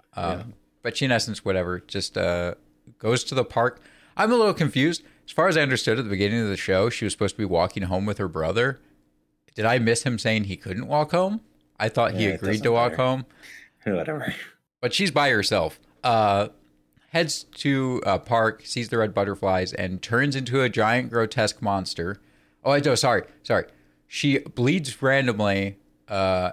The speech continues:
Speaker 1: and then
Speaker 2: Yeah, she just bursts into blood. <laughs>
Speaker 1: he shows up, and, like, a weird spike comes out of her stomach,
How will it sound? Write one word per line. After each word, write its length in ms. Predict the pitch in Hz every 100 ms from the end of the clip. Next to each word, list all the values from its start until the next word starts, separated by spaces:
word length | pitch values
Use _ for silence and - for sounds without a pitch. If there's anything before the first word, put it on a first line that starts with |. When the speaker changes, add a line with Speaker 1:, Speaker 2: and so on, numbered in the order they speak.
| -
Speaker 1:
and 180 | 104 101
then 320 | 101 98 98
Speaker 2:
Yeah, 60 | 107
she 160 | 117
just 240 | 120 127 113
bursts 340 | 110 107 -
into 220 | 113 110
blood. 420 | 110 95 101 113 127 - - -
<laughs> 0 | - -
Speaker 1:
he 100 | 170
shows 340 | - 151 135
up, 300 | 120 117 117 -
and, 180 | 110 101
like, 180 | 101 -
a 80 | 98
weird 320 | 101 117 101
spike 360 | - - 117 -
comes 200 | 104 98
out 140 | 92
of 60 | 90
her 140 | 87
stomach, 500 | 85 - 90 87 90